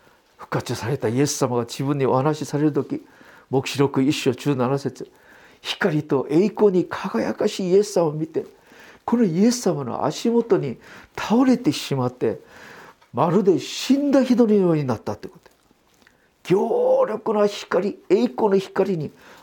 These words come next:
圧倒される姿でした。私たちはこのような姿に変えられるってことを信じますか？黙示録十九章では、使徒ヨハネが黙示録を伝えてくれた天使の前に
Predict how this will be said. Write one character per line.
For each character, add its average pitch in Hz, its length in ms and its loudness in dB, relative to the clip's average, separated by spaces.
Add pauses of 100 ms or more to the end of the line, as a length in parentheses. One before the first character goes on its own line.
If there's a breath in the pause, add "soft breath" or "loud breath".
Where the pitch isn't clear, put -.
(120)
圧 180 240 -4 (240)
倒 196 140 2
さ 226 180 -2
れ 226 100 4
る 220 200 6
姿 202 500 -2
で - 140 -14
し - 100 -20
た。 - 80 -20 (960 soft breath)
私 214 280 0
た 214 80 -2
ち 208 80 0
は 185 60 2
こ 180 120 2
の 208 80 4
よ 233 60 4
う - 20 4
な 208 80 2
姿 202 400 -2
に 135 180 -6
変 131 180 0
え - 20 0
ら 160 120 2
れ 165 60 0
る 160 60 0
っ - 20 -6
て 147 100 -8
こ 117 120 -2
と 123 100 0
を - 120 -4 (220 loud breath)
信 - 280 -4
じ 202 100 4
ま 208 140 0
す - 100 -14
か？ - 160 -8 (1000 loud breath)
黙 147 180 2
示 208 140 4
録 170 180 2
十 190 260 0
九 202 220 0
章 143 160 0
で 123 80 0
は、 90 220 -4
使 - 180 -14
徒 196 140 4
ヨ 208 140 4
ハ 196 80 2
ネ 139 100 2
が - 180 -2 (600 loud breath)
黙 151 220 0
示 - 120 -6
録 220 260 2
を 180 60 4
伝 190 280 -2
え - 20 -2
て 185 160 0
く 156 100 -4
れ 151 100 -2
た 131 160 -4
天 247 380 0
使 - 160 -4
の 123 200 -6 (220 soft breath)
前 160 280 0
に 101 160 -10